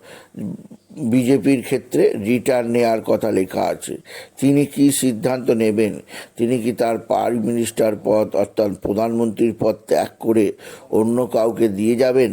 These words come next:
নাকি তিনি চালিয়ে যাবেন, সে দু হাজার ঊনত্রিশ পর্যন্ত সেটা দেখা। ভাগ্য গণনা বলছে তিনি চালিয়ে যাবেন,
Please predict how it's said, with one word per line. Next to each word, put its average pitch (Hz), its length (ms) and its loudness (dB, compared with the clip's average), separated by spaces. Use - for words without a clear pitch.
নাকি 101 320 -4
তিনি 110 300 -2
চালিয়ে 113 440 2
যাবেন, 131 360 2
সে 113 160 -2
দু 95 200 0
হাজার 117 320 4
ঊনত্রিশ 113 580 0
পর্যন্ত 120 440 0
সেটা 110 300 0
দেখা। 92 400 -2
ভাগ্য 127 360 -4
গণনা 185 380 0
বলছে 123 360 2
তিনি 113 360 -2
চালিয়ে 110 380 2
যাবেন, 113 360 4